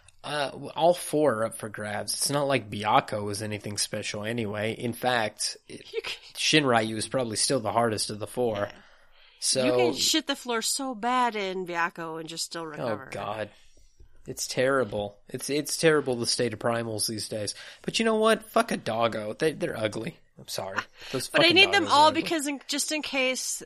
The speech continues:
Speaker 2: 'cause like you said before, some people are mount collectors. I'm still a little butthurt that there's P V P mounts, and I'm not a P V P person, but I respect the fact that it's, it's behind that gate, and if I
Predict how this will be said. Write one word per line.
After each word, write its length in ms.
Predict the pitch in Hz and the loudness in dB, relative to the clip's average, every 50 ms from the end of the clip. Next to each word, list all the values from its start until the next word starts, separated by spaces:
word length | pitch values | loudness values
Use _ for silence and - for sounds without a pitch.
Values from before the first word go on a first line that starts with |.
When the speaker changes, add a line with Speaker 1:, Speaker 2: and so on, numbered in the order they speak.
| - - | -14 -12
Speaker 2:
'cause 260 | - 247 233 220 220 - | -8 -6 -6 -6 -4 -2
like 240 | 233 240 240 - | 0 0 -2 -2
you 60 | 254 240 | -4 -6
said 160 | - - 220 | -6 -6 -6
before, 340 | 220 226 - - - 180 180 | -10 -12 -10 -6 -2 -2 -2
some 200 | - - 208 214 | 0 -2 -4 -4
people 300 | 202 233 226 226 208 196 | -6 -8 -12 -10 -10 -10
are 320 | - - 165 170 170 170 165 | -6 -4 -2 -2 -2 -2 -4
mount 320 | 175 170 175 190 - - | -4 -4 -4 -4 -6 -8
collectors. 520 | - - 196 202 226 - - 147 - - - - - - - - - - - | -10 -8 -4 -4 -4 -6 -6 -12 -10 -10 -12 -14 -14 -20 -20 -20 -20 -16 -6
I'm 260 | - - 208 277 330 320 | 0 2 2 2 2 -2
still 300 | - - - 247 226 226 | -4 -4 -2 -2 -2 0
a 20 | |
little 180 | 220 226 220 185 | 0 -2 -2 0
butthurt 440 | 175 220 220 - - 233 196 - | 0 0 0 0 -2 -8 -8 -8
that 100 | - 190 | -12 -10
there's 340 | 190 196 202 196 190 - - - _ _ _ _ _ _ - | -8 -6 -6 -6 -6 -8 -10 -12 _ _ _ _ _ _ -18
P 220 | - - 240 226 208 | -12 -8 -8 -6 -4
V 180 | 220 220 214 | -4 -4 -6
P 280 | - - - 254 262 269 | -6 -6 -6 -4 -4 -2
mounts, 360 | 240 202 175 180 196 - - | 0 -2 -2 -2 -4 -6 -8
and 80 | 190 190 | -6 -6
I'm 120 | 196 202 | -4 -2
not 160 | 196 196 185 | -4 -4 -4
a 40 | 190 | -6
P 220 | - - 208 202 | -8 -6 -6 -6
V 140 | 190 196 196 | -6 -6 -8
P 180 | - - 202 190 | -10 -10 -12 -10
person, 380 | - 233 226 220 - - 202 | -8 -8 -6 -4 -4 -6 -4
but 160 | 180 180 170 170 | -4 -4 -4 -4
I 40 | |
respect 460 | 170 175 175 170 - - 202 185 - _ | -4 -4 -4 -4 -4 -4 -4 -6 -6 _
the 60 | - | -16
fact 320 | - 190 175 170 160 _ - | -12 -8 -8 -8 -8 _ -10
that 220 | 156 147 147 - _ _ _ - - - - - - - - - _ - | -10 -10 -10 -12 _ _ _ -20 -20 -20 -20 -20 -20 -20 -20 -20 _ -16
it's, 380 | - 165 170 - - - - - | -14 -14 -14 -14 -12 -12 -12 -10
it's 220 | - 165 160 - - | -10 -12 -12 -12 -10
behind 400 | 170 170 170 175 170 170 165 165 | -8 -6 -2 -2 0 0 0 -4
that 160 | 160 160 165 | -4 -6 -6
gate, 340 | 156 175 190 202 185 170 - | -2 0 2 2 0 0 -4
and 100 | 165 156 160 | -10 -10 -10
if 140 | 151 - | -10 -8
I 240 | 160 156 151 143 135 | -8 -8 -8 -8 -12